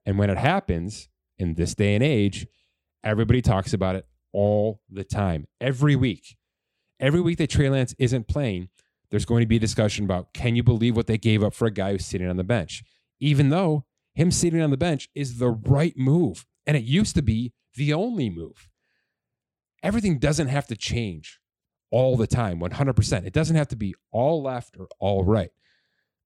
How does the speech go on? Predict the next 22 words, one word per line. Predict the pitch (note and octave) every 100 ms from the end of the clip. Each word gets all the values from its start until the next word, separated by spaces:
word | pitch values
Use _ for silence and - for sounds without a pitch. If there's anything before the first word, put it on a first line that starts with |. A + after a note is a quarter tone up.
| _ -
There | B2+
has | A#2+ D#3+ -
to | D3+
be | C3+
a |
middle | B2+ B2+
ground. | G2 F#2 F2
And | -
for |
me, | A2 C#3
Trey | - C#3
Lance | C3 B2 A#2 -
is | B2+ B2
that | A#2+ A2
middle | A2 A#2 G#2
ground. | E2+ D2+ -
And | A#2
they | A#2+ C3+
drafted | B2 A#2 - A#2
him | A#2+ A2+
knowing | A2+ D#3+ G#2+
that. | E2 D#2